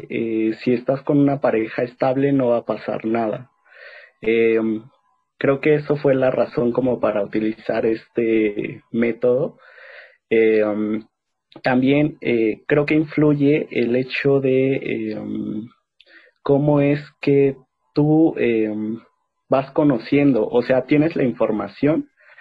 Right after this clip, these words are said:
sin embargo, en ese momento crees que, eh, no te va a pasar nada porque eres joven, o no te va a pasar nada porque ambos,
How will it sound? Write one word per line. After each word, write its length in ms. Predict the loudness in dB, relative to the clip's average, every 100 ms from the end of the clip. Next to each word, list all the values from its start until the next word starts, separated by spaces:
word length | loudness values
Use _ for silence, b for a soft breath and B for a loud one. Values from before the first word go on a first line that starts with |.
| b -6
sin 200 | 0 2
embargo, 400 | 4 2 4 4
en 80 | 4
ese 200 | 2 2
momento 580 | 2 2 2 0 0 0
crees 360 | 2 2 2 -2 _ -4
que, 300 | -2 -2 -6 B B B
eh, 420 | 2 4 4 2
no 200 | 2 2
te 80 | 2
va 100 | 2
a 60 | 0 -2 _
pasar 360 | -4 0 -2 0
nada 360 | 0 2 0 -2
porque 280 | -4 0
eres 200 | 2 0
joven, 440 | 0 0 0 -4 -12 _ B B B B
o 300 | 0 4 4
no 160 | 4 0
te 100 | 0
va 100 | -2
a 60 |
pasar 300 | -2 -2 0
nada 320 | 0 2 0 0
porque 320 | -4 -2 -2
ambos, 380 | -2 0 -2